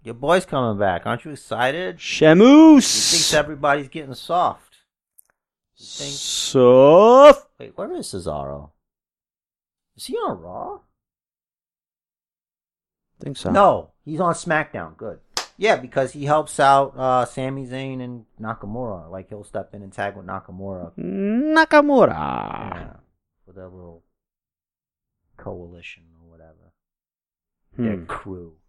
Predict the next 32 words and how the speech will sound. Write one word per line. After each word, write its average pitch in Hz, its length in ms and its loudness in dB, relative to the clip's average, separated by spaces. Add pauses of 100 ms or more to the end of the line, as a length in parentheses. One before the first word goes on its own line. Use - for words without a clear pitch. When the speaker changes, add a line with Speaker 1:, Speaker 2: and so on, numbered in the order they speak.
(160)
Speaker 2:
Yeah, 143 180 6
yeah, 151 100 8
yeah, 139 240 6
that's 113 160 0
right, 120 140 0
that's - 20 -20 (120)
Speaker 1:
Their 117 80 -2
Speaker 2:
right. - 100 -6 (220)
Speaker 1:
cadre, 110 920 -18 (760)
if - 200 -20
you 87 180 -20
will. - 120 -20 (560)
Speaker 2:
If - 200 -20
you 101 140 -14
will. 98 720 -12
Yeah. 170 340 0 (2000)
Man, 131 260 4
any 101 140 -4
more 95 200 -10
of 98 60 -12
this? 107 120 -14
Speaker 1:
Somebody 160 560 0
brought 139 320 2
up 135 320 0
that 117 320 0
Keith 120 380 -20
Lee 113 160 -14
reminds 104 600 -8
them 104 400 -10
of 90 220 -16
Dusty 95 400 -12
Rhodes. 90 680 -16